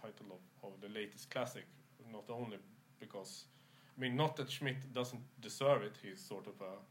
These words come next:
Hobbes of the twentieth century or something like that, but, I mean, there have come other classics after him, so he is not the latest classic, but he is, I would say, a classic.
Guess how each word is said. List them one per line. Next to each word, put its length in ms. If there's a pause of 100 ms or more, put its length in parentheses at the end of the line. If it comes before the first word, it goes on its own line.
(120)
Hobbes 480
of 120
the 100 (220)
twentieth 320
century 500
or 80
something 320
like 220
that, 240 (1080)
but, 360 (880)
I 60
mean, 200 (840)
there 100
have 160
come 220
other 180
classics 500
after 240
him, 100 (300)
so 60 (500)
he 80
is 140
not 180
the 80
latest 380
classic, 300 (180)
but 140
he 160
is, 240 (240)
I 100
would 220
say, 140 (180)
a 100
classic. 300